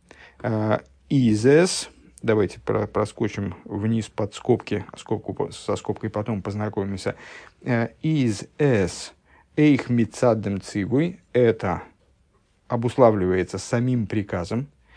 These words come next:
мицаддем цивуй, вал евей геймер гуфо, э, самим приказом не входить и так далее. А с диной текает, э, ин де-, ин дер баворониш, что важность этого, э, указания,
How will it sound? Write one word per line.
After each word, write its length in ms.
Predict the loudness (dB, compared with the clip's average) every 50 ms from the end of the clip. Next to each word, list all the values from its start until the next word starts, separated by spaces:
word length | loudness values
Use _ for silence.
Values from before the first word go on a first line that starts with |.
| -20 -20 -20 -20 -20 _ _ -4
мицаддем 480 | -4 -2 0 0 0 0 0 -2 -4
цивуй, 360 | -4 -4 -2 -2 0 2 0 2
вал 280 | 4 4 4 6 4
евей 520 | 4 2 2 0 2 2 2 2 2 0 0
геймер 480 | 0 0 0 2 0 0 -2 -2 -4
гуфо, 560 | -4 -4 -2 -2 -2 -2 -2 -2 -2 -2 -2 -4 -10 _ _ _ _ _ -20 _ -20 -20 -20 -20 -20 _ _ _ -8
э, 300 | -4 -2 -2 -2 -2 -4
самим 300 | -2 -2 0 0 0 0
приказом 460 | -2 -2 0 0 0 0 2 0 0
не 80 | -2 -2
входить 540 | -2 -2 -2 -2 -2 -2 -4 -6 -8 -10 -8
и 40 |
так 180 | -6 -6 -2 0
далее. 320 | 0 0 0 0 -2 -4 -8 _ _ _ -20 -20 -20 -20 -20 _ _ 0
А 240 | 2 4 4 2
с 60 | 2 0
диной 460 | 0 0 0 0 2 2 2 2 0
текает, 640 | 0 -4 -6 -4 -2 0 0 0 0 -2 -4 -8 -16 -20 _ _ _ _ _ _ _ _ _ _ _ -10 -6
э, 340 | -4 -2 0 0 -2 -2 -4 _ _ _
ин 440 | -6 -2 -2 0 0 0 0 -2 0
де-, 200 | 0 -2 -2 -2 -4
ин 400 | -4 -2 -2 0 0 -2 -2 2
дер 260 | 4 6 6 6 6
баворониш, 800 | 4 4 2 2 4 2 0 0 0 0 -2 -2 -4 -6 -12 -18 _
что 240 | -20 -6 -4 -2 2
важность 580 | 4 4 4 4 2 0 -2 -4 -4 -8 -14 -6 -2
этого, 600 | -2 -2 0 0 0 2 2 0 0 -2 -6 -10 _ _ _ -20 -20 -20 -20 -20 _ _ _
э, 360 | -10 -6 -4 -4 -4 -4 -4 -4
указания, 800 | -6 -6 -4 -4 -2 0 0 2 2 2 2 2 0 0 -2